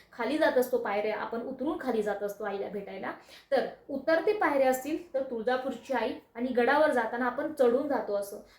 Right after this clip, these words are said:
तर चढत्या पायऱ्या असतील म्हणजे तुम्ही जर चढत आहे वरती असं, तुम्ही स्वतःलाही जर बघितलं की नाही मी चढत आहे कुठेतरी असं, तर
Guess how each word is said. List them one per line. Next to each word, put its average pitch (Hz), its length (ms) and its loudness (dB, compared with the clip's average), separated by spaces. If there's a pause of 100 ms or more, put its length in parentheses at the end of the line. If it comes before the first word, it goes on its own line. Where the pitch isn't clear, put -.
तर 220 40 -8
चढत्या 247 540 4
पायऱ्या 262 400 2
असतील 233 300 -4
म्हणजे 233 260 0
तुम्ही 247 180 -2
जर 254 240 4
चढत 262 300 4
आहे 220 260 -2 (300)
वरती 240 300 4
असं, 226 180 0
तुम्ही 254 260 -2
स्वतःलाही 302 580 2
जर 320 140 2
बघितलं 240 440 0
की 262 120 -6
नाही 254 200 2
मी 254 180 -2
चढत 262 300 4
आहे 233 200 2
कुठेतरी 220 460 -2
असं, 202 220 -6 (420)
तर 233 200 4